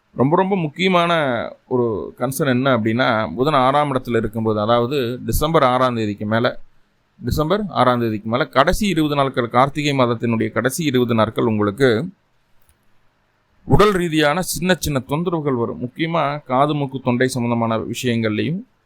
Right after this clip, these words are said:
நரம்பு சம்பந்தமான விஷயங்கள்லையும், கால் பாத எரிச்சல், கால் கெண்டைக்கால் வலி,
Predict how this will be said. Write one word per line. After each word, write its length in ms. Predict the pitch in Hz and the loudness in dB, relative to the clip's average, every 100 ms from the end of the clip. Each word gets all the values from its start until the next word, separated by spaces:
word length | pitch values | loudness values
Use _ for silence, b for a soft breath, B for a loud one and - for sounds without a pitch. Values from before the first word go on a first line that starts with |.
| _ _ _ _ _ _ _ _ _ _ | _ _ _ _ _ _ _ _ _ _
நரம்பு 500 | 110 120 147 208 208 180 | 0 4 4 2 -2 -2
சம்பந்தமான 540 | 151 143 139 131 123 | -2 0 0 2 0
விஷயங்கள்லையும், 640 | 120 - 120 113 117 165 160 | -2 -2 -2 0 -2 -4 -2
கால் 320 | 127 147 165 | 0 2 0
பாத 340 | 131 127 151 143 | 0 0 2 0
எரிச்சல், 420 | 120 113 147 156 - _ _ _ _ _ - _ _ _ _ _ _ - | -2 -2 -4 -6 -10 _ _ _ _ _ -20 _ _ _ _ _ _ -8
கால் 240 | 120 151 147 | 0 0 0
கெண்டைக்கால் 540 | 131 143 160 147 135 117 | -2 0 0 2 2 2
வலி, 200 | 123 | 2